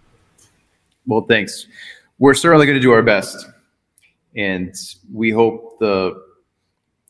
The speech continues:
the lodge becomes much more well-known and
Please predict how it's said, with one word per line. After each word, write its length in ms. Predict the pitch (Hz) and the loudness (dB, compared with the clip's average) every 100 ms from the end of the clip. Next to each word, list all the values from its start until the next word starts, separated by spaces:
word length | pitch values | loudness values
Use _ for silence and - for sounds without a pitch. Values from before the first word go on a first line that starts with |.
| _ | _
the 60 | 95 | -8
lodge 680 | 92 101 110 113 113 - - | -4 0 2 2 -2 -8 -12
becomes 840 | 117 110 - 113 107 101 98 - - _ _ _ _ _ - | -10 -10 -8 -6 -6 -8 -10 -16 -20 _ _ _ _ _ -6
much 260 | 117 120 | -6 -4
more 180 | 123 113 | -2 0
well-known 1120 | 101 104 101 101 101 104 107 107 104 104 107 _ _ _ _ - | 0 -2 -2 -4 -6 -6 -6 -6 -8 -10 -14 _ _ _ _ -12
and 420 | 101 98 92 90 | -8 -8 -8 -10